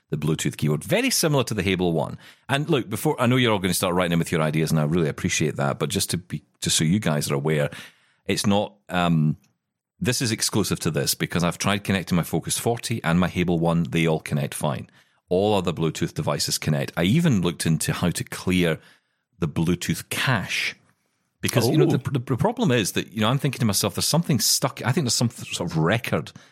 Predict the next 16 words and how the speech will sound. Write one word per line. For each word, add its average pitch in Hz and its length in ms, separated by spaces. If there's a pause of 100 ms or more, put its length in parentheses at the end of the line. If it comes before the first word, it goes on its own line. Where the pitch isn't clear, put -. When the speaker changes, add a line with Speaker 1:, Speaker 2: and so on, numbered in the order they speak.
(140)
Speaker 1:
of 82 100
this 90 160
being 85 200
connected 82 680 (580)
in 98 200
the 82 80
phone, 101 420
and 78 100
it - 140
cannot 110 540
seem 95 220
to - 140
get - 160
rid 120 140
of 147 120
it. - 120